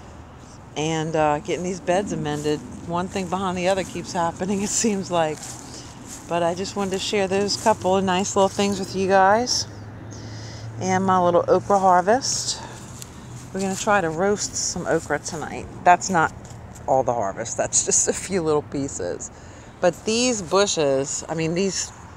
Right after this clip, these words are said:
plants are just really tall, the okra. Really tall. Taller than the cattle panel trellises. All right, peace, love, and bountiful harvest. Uh, hopefully next time I'll have, uh, a little bit more to show you guys, but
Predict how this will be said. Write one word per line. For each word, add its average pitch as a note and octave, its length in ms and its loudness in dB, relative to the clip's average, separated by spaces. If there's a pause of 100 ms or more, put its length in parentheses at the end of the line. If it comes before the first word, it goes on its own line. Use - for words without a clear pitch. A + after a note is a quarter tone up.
(120)
plants D#3 500 -2
are C#3+ 100 -6
just C#3 240 -6
really D3 340 2
tall, B2+ 460 4
the - 120 -6
okra. B2 380 -4 (800)
Really C#3+ 280 0
tall. C#2+ 480 -2 (360)
Taller F#3 320 6
than F3+ 200 2
the F3+ 80 -4
cattle F#3+ 300 4
panel D3+ 300 2
trellises. D3+ 720 0 (2000)
All C4 120 6
right, D4+ 380 8
peace, C4 240 2
love, C4 220 8
and B3 140 4
bountiful B3 380 6
harvest. C4 640 6
Uh, A#3 280 8
hopefully A#3+ 420 2
next A#3 260 2
time A3 160 4
I'll G#3+ 80 4
have, A3 300 6
uh, G#3 40 6
a G3+ 180 8
little G#3+ 180 4
bit G3 160 0
more G#3 180 4
to F#3+ 100 2
show A#3 220 2
you G#3+ 220 2
guys, F3 420 4
but D#3+ 260 2